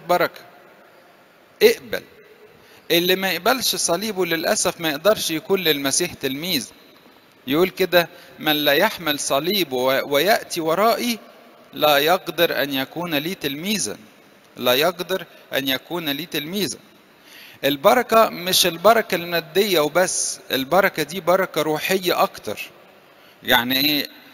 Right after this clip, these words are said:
الشاب الغني راح للمسيح وقال له: "أنا عايز يعني أعرف أرث الحياة الأبدية إزاي؟" فالمسيح بص إليه ومكتوب: "ونظر إليه وأحبه". يعني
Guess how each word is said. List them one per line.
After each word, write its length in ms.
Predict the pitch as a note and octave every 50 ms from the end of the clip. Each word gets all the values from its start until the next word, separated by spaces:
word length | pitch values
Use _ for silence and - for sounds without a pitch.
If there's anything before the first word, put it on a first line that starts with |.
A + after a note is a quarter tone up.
| - -
الشاب 400 | - - - - D3 D#3 D#3+ E3+
الغني 580 | F3 D#3 D3+ D#3 E3+ F3 D#3+ B2+ A2 G#2 G2+ A#2
راح 260 | B2+ D#3 E3+ - D#3+
للمسيح 560 | D3+ D3 D3 D3+ D3+ C#3+ - - G3+ F#3 D#3+
وقال 160 | D#3+ C#3 D#3 E3
له: 80 | D#3
"أنا 80 | D3 D3
عايز 400 | D3+ D#3+ D#3+ D3+ C#3 B2+ - - - - - - - - - - -
يعني 380 | A#2 B2 B2+ B2+ C3 C3+ C3+ -
أعرف 460 | - D3+ D#3 D3 C#3 C3 B2 - - - - - - - - C3+
أرث 320 | D#3 D#3+ E3 - - C#3+
الحياة 300 | C3 A#2+ - - C3 C#3+
الأبدية 520 | D3+ C#3 - B2+ B2 B2 A#2+ C#3 C#3+ C3
إزاي؟" 380 | B2 A2 G#2+ G#2+ A2 G#2 G2+ - - - - - - - - - - - - - - - -
فالمسيح 580 | - C#3+ D3+ E3 E3+ E3 D#3+ - G#3 G3+ F3 D3+ - D3
بص 260 | E3+ F3+ - - -
إليه 360 | C#3 A2+ B2 C#3 D#3 - E3+ D#3+
ومكتوب: 540 | C#3 B2+ B2 C3+ B2+ - - - E3 D3+
"ونظر 600 | C3+ C3 C3 C3 C#3 D3 E3 D#3+ D3 C#3+ C3+ C3
إليه 360 | B2 A2 A#2+ B2+ C3+ D3 D#3 D3
وأحبه". 680 | C#3 C3+ - G#2 - - - C3+ A#2 A2 G#2+ G#2 G2 - - - - - - - - - - - - _ _ _ _ _ _ _ _ -
يعني 640 | B2+ C#3+ D3 D3 C#3+ C#3 C#3 C#3 C3+ C3 C3 -